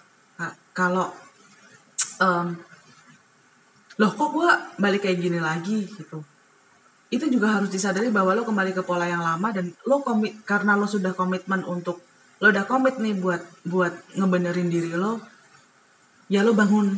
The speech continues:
bangun lagi semangat lo untuk ngebenerin diri. Don't give up. Nyerah itu gampang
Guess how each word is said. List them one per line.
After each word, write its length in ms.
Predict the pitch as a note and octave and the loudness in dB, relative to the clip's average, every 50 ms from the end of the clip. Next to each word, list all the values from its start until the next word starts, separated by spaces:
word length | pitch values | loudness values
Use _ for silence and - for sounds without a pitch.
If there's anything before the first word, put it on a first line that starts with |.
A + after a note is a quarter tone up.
| F#3+ - - - | -4 -8 -12 -4
bangun 380 | - F#3+ G3 G3 G3 G3+ G3+ G3+ | 0 0 2 2 2 2 2 2
lagi 300 | G3+ G#3+ A#3 A3 A3 A#3 | 2 0 0 0 -2 -2
semangat 480 | G#3 A3 G#3 G3 F#3+ F#3 F#3+ F#3+ - | -2 -2 0 0 0 2 0 -2 -2
lo 180 | F#3 G3+ G#3+ - | -2 -4 -2 -2
untuk 300 | G3+ G3 F#3+ F3+ F#3 F#3 | -2 -2 -2 -2 -2 -2
ngebenerin 520 | F#3+ F#3 F3+ F3+ F3+ F3+ F3+ F3 F3+ F#3 | 0 0 0 0 0 0 0 0 0 0
diri. 380 | F3+ F3 F#3 F3+ F#3 F3+ E3 - | 0 0 0 0 0 -4 -6 -4
Don't 240 | - F3+ G#3+ A#3 B3 | 0 0 2 4 4
give 240 | G#3 G3+ A3 G3+ - | 2 2 0 -2 0
up. 240 | G3+ G3+ F#3 - - - _ _ _ _ _ _ _ _ _ _ _ _ _ _ _ _ _ _ - _ _ _ _ _ _ _ - | 0 -2 -2 -4 -6 -20 _ _ _ _ _ _ _ _ _ _ _ _ _ _ _ _ _ _ -20 _ _ _ _ _ _ _ 0
Nyerah 320 | G#3 A3 A#3+ B3+ C4 C4+ | 2 4 6 6 6 6
itu 100 | C#4+ C#4+ C#4+ | 6 2 2
gampang 520 | A3 G#3 G3 G3+ G3+ A#3 A3 G3 F3+ E3 | 2 4 2 2 2 2 2 2 0 -6